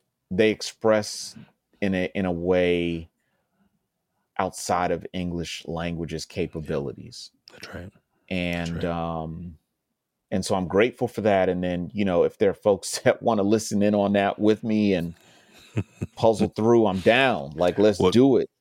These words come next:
Speaker 1: you know?
Speaker 2: Well, where, where can
Speaker 1: <laughs>
Speaker 2: people hear your music, or where, where you want people to, like, follow this, this journey? Like, where, where, where, is there a place you want people to follow your work?
Speaker 1: Yeah. So, um, I've got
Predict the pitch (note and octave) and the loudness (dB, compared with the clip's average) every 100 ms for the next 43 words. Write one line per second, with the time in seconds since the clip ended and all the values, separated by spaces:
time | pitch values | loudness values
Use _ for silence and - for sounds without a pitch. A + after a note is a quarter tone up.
0 | _ F#2 F2+ E2+ F#2 F2+ F#2+ F#2 - - | _ -6 -4 -6 -6 0 2 2 -2 -16
1 | - G2 A2+ C3 C3 B2+ C3+ C#3 D3+ C3+ | -4 4 6 6 6 4 4 2 4 4
2 | C3 C3+ B2 A#2+ C3+ C3 C3 B2 A2+ B2 | 6 6 6 4 2 2 2 4 6 6
3 | B2 - - A2+ C3 C#3 C#3 C#3 B2 G#2 | 4 0 0 4 6 6 4 2 2 2
4 | G2 G2 D2+ F#2 F#2 F2+ - A2+ A2 A2 | 2 -2 -2 0 0 -4 2 4 6 6
5 | G#2+ G#2+ G2 G#2 G2 - G2 F2+ - G#2+ | 6 4 2 0 0 -4 -2 -2 0 4
6 | A2 A#2 D#2 D2+ E2+ E2+ E2+ F2+ E2+ F#2 | 4 4 -2 -8 -6 -2 0 2 4 4
7 | F2+ F#2 G2+ E2 F2+ F#2+ F#2+ F2+ G2+ F#2 | 4 4 4 2 0 4 4 4 0 2
8 | G2+ F#2+ G2+ F#2 F2+ E2 - - - F#2+ | 2 2 2 2 2 -2 -12 -20 0 2
9 | F#2 F2+ F2+ A#2+ A#2+ - - _ _ _ | 4 4 6 6 4 -4 -20 _ _ _
10 | _ _ _ F#2+ G#2 C3 F2+ - A#2 G#2+ | _ _ _ 2 4 4 2 4 6 6
11 | A2 G#2 - G#2 G#2 G2+ F#2+ - F#2 F2 | 4 2 0 0 0 -2 -2 -2 -2 2
12 | A2+ B2 | 4 4